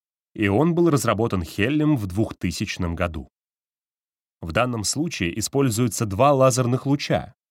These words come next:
один из которых стимулирует эмиссию флуоресцентной молекулы, а другой способствует гашению всей флуоресценции, кроме флуоресценции на наноразмерном участке образца.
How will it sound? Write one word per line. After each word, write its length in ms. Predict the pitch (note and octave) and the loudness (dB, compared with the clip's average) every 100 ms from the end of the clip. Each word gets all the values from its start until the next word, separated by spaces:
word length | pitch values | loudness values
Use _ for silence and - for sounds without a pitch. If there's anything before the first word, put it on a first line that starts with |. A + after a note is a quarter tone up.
| _ _ _ | _ _ _
один 280 | G#2+ G2+ G#2 | 0 2 2
из 100 | F#2 | 2
которых 400 | G2+ B2 C#3+ F#2+ | 0 0 0 -2
стимулирует 640 | - A2 G2 A#2 A2+ G2+ | -2 -2 0 2 0 -2
эмиссию 640 | A2 G2 B2 D#3+ - G2 D#2+ | -2 0 0 0 -2 -2 -2
флуоресцентной 800 | G#2 G#2 G2+ - B2 B2 B2 | 0 0 -2 -2 0 0 0
молекулы, 640 | A2 F#2+ D#3 F#3 F#2 C#2 - _ _ _ _ F2+ | 0 2 0 -2 -6 -6 -12 _ _ _ _ -2
а 120 | G#2+ | 0
другой 320 | A2 C3 F3 | 2 4 4
способствует 680 | G3+ D3+ C3 D3+ - - C3+ | 4 2 0 -4 -6 -6 -6
гашению 540 | G2+ G2 - D#3+ D#3 C#3+ | -4 -4 -2 0 0 0
всей 400 | - - C3+ C#3 | -2 0 2 2
флуоресценции, 1080 | C3 C3+ C#3 - F3 C3 E2+ - D2 - _ _ _ _ - | 2 2 2 0 2 2 0 -6 -8 -10 _ _ _ _ -2
кроме 320 | A#2 A2+ G#2 | 2 2 2
флуоресценции 880 | F#2+ G#2+ F#2+ F#2 - C#3 D3 - G#2 | 0 0 0 -2 -2 0 0 0 2
на 180 | F#2+ G2 | 2 4
наноразмерном 760 | G#2 B2+ G#2+ F2+ G2+ A2 G2 - | 4 4 2 2 0 0 -2 -4
участке 520 | A2+ G#2+ F#2 - G2 | -2 -2 -2 -2 -2
образца. 560 | F2 G#2+ - - C#2 | 0 -2 -4 -6 -6